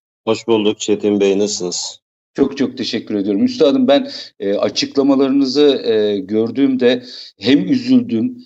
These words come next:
Speaker 2: hem sevindim. Bilmiyorum, bir, birçok duyguyu aynı anda yaşadım. Çünkü çok büyük bir potansiyel var ve almamız gereken bir yol var anladığım kadarıyla. Detaylara gireceğiz ama öncelikle şu gıda kurutma işini bize bir anlatabilir misiniz?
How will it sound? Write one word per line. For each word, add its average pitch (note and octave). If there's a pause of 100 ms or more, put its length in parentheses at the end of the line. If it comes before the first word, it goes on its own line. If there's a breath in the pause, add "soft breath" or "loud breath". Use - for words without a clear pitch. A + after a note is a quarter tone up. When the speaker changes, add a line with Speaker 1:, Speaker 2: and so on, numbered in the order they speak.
(120)
Speaker 2:
hem C#3+
sevindim. C#3
Bilmiyorum, C3+
bir, B2
birçok C#3
duyguyu C#3+
aynı C#3
anda A2
yaşadım. A2 (220 loud breath)
Çünkü -
çok D#3+
büyük -
bir -
potansiyel G#2
var D3 (320 loud breath)
ve B2
almamız B2
gereken B2
bir A#2+
yol C3
var G#2
anladığım F#2+
kadarıyla. F#2+ (380 loud breath)
Detaylara G#3
gireceğiz D3
ama C#3+
öncelikle D3
şu A#2+
gıda D#3+
kurutma C#3+
işini C3
bize B2+
bir C3 (120)
anlatabilir A#2+
misiniz? F#2+